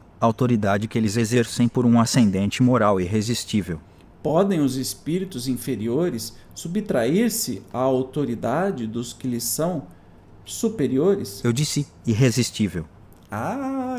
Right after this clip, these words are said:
Speaker 2: que legal, gente. Então, os espíritos, quanto mais vão subindo na sua, na sua perfeição moral, né? E espíritos felizes, por exemplo, têm autoridade natural.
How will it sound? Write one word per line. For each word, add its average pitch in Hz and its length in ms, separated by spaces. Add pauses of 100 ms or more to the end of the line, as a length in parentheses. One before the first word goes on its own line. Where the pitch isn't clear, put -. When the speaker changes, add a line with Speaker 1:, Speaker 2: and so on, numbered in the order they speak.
Speaker 2:
que 208 120
legal, 190 680
gente. 127 460
Então, 233 340 (1040)
os 254 160
espíritos, 208 480
quanto 185 240
mais 220 260
vão 175 180
subindo 143 760 (100)
na 127 140
sua, 110 380 (960)
na 104 60
sua 95 340
perfeição 113 540
moral, 127 640
né? 196 240 (1080)
E 101 360 (160)
espíritos - 400
felizes, 123 280
por 123 160
exemplo, 147 300 (460)
têm 214 160
autoridade 202 640
natural. 180 680